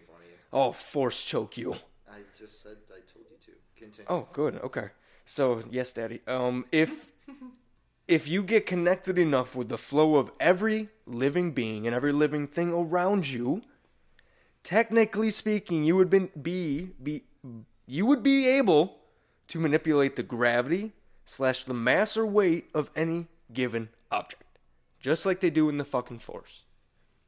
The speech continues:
Speaker 2: Now, I brought it up to J-Mac, and this is where we're gonna start talking and start rambling and not get sidetracked this time.
Speaker 1: No promises.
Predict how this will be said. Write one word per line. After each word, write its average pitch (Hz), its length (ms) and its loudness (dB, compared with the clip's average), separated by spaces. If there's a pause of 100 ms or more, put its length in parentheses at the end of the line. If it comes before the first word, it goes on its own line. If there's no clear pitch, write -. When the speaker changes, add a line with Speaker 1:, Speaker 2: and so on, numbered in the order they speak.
(160)
Speaker 2:
Now, 117 220 -2
I 165 100 6
brought 208 240 6
it 208 80 6
up 202 140 2
to 170 80 -4
J-Mac, 147 460 -2 (720)
and 117 140 -8
this 165 140 -2
is 175 80 -6
where 165 160 2
we're 160 100 2
gonna 151 160 0
start 135 300 0
talking 139 400 2
and 117 140 -6
start 120 260 -4
rambling 120 520 -4
and 117 320 -10 (640)
not 139 300 0
get 135 140 -10
sidetracked 117 520 -12
this - 140 -20
time. - 200 -20 (1800)
Speaker 1:
No 117 160 -14
promises. 95 640 -20